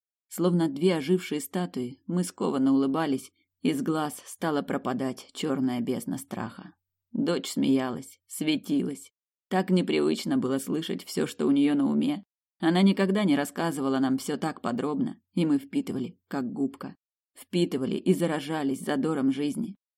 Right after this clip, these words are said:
Внутри что-то туго закрученное медленно отпускало. Леська будто расцвела. Ей нужен был этот выгул зверя, это погружение,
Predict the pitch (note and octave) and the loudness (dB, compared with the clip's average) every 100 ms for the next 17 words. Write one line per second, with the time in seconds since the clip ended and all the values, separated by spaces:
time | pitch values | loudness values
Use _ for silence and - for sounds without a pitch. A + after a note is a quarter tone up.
0 | _ - D#3+ E3 F#3 F#3 - - C#3+ C3+ | _ -6 -2 0 0 0 -2 -6 -4 -6
1 | - F#3+ D#3 C#3+ D3+ G3 F#3+ F#3 D#3+ C3+ | -2 -2 0 -2 -2 0 0 0 -2 -2
2 | F#2+ _ _ - E3+ E3 C3+ B2+ C3 - | -4 _ _ -2 0 0 0 0 -2 -4
3 | C#3 - D3+ D3 D3+ - _ _ _ _ | -10 -8 -8 -8 -8 -14 _ _ _ _
4 | _ - D3 D3+ - C#3+ C3+ E3 - D3 | _ -2 0 -2 -4 -4 -2 -2 -4 -8
5 | - - D3 C#3 C#3+ - _ _ _ - | -8 -8 -6 -6 -10 -14 _ _ _ 2
6 | E3 E3+ F#3+ E3 C#3+ C3+ C3+ C#3 C#3+ D3 | 4 6 4 6 4 2 0 0 0 0
7 | C3 G#2+ C3+ C3+ C3+ _ - D3 D3+ C#3 | 0 0 0 -2 -4 _ -2 -2 -2 -2
8 | D3 C#3 D3 C3+ C3 | -2 -2 0 0 0